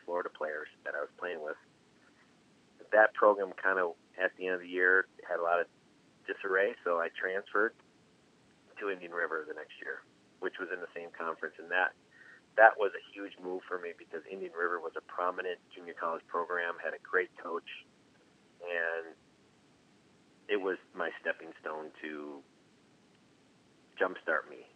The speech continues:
Um, that's kinda why most, most publications put Indian River then on the Tennessee, because Broward was kinda like a side note, if you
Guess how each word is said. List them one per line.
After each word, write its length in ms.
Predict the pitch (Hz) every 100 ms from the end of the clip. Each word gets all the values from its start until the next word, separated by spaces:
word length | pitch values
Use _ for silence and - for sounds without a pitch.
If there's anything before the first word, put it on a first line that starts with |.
| -
Um, 460 | 87 82 80 80 - - - -
that's 180 | 95 -
kinda 160 | - 85
why 380 | 82 80 78 78 - - - - _ - _ 95
most, 220 | 98 - - -
most 320 | 98 104 95 - - _ _ - _ _ _ -
publications 640 | 98 92 - 90 87 85 -
put 140 | 82
Indian 240 | 87 87 80
River 340 | 80 80 80
then 120 | 76 76
on 100 | 76
the 60 | 73 73
Tennessee, 480 | 78 71 - 80 76 -
because 320 | - - 78 -
Broward 320 | 85 90 90
was 80 | 80 -
kinda 180 | 85 80
like 260 | 78 76 71
a 200 | 69 65 _ _ _ - _ _ - - -
side 260 | 90 98
note, 240 | 98 98 98
if 140 |
you 60 | -